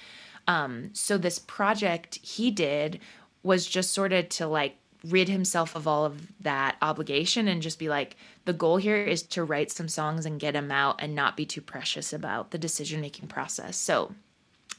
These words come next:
I took that. There's also a community of other people who kinda do it together and then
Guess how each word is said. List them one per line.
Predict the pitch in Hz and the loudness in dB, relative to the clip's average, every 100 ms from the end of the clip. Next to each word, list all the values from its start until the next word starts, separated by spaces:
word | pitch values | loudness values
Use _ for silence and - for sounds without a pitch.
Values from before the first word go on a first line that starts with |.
| - | 0
I | 208 | 2
took | 208 - 311 | 2 0 -2
that. | - 165 165 - - - - | 0 2 0 -4 -12 -20 -2
There's | 254 269 | 4 6
also | 311 339 | 6 4
a | 240 | 4
community | 214 202 185 180 160 | 4 4 6 6 4
of | |
other | 156 165 | 4 2
people | 160 160 165 | 0 -2 -2
who | 165 | -2
kinda | 160 165 156 | 0 0 0
do | 147 151 | 0 2
it | 147 - | 2 2
together | - 170 151 147 151 151 151 151 151 - - - - _ _ _ - | -4 -4 0 2 2 2 4 2 -2 -12 -20 -20 -20 _ _ _ -2
and | 175 170 | 0 4
then | 160 147 139 143 117 - | 4 4 0 -4 -8 -12